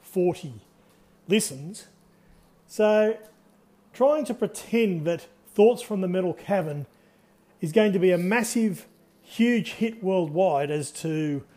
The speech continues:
listening to what my thoughts are on whatever it is that turns on my fancy at the time is a complete and utter waste of time. Thus is why you are listening to me talk as I make myself my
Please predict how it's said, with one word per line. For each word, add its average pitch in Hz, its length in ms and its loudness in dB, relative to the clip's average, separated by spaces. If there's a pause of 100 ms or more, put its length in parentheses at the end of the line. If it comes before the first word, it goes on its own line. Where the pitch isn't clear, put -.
(140)
listening 175 460 -4
to 170 100 -12
what 156 260 -4
my 160 220 -2
thoughts 180 400 -4
are 143 260 -4
on 131 300 -8 (520)
whatever 170 340 0
it 151 120 -8
is 156 160 -6
that 139 140 -12
turns 151 380 -10
on 143 100 -10
my 131 160 -12
fancy 196 400 -4
at - 80 -18
the 151 60 -14
time 214 480 -4 (880)
is 254 80 -4
a 302 40 -2
complete 285 360 0
and 214 80 -4
utter 208 160 2
waste 160 360 -2
of 135 120 -10
time. 156 520 -6 (1500)
Thus 277 200 2
is 269 120 2
why 185 560 6
you 185 100 2
are 175 80 2
listening 165 300 -2
to 160 100 -6
me 165 160 0
talk 156 380 -4
as 190 160 -4
I 175 320 2 (420)
make 208 220 0
myself 165 560 -2
my 156 400 -4